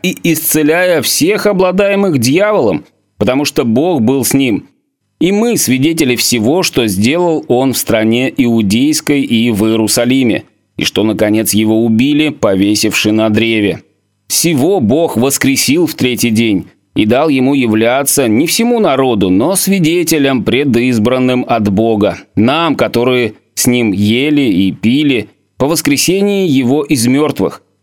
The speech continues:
И Он повелел нам проповедовать людям и свидетельствовать,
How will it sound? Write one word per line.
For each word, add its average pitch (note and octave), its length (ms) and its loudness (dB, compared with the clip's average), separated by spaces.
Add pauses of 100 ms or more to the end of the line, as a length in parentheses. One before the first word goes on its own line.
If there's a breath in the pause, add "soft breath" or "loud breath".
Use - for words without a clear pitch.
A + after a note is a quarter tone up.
(140)
И A#2 80 0
Он G3 220 -2
повелел D#3 600 0
нам F3 300 0
проповедовать C#3 800 0
людям D3 540 2
и D3 140 2
свидетельствовать, A#2 1000 -2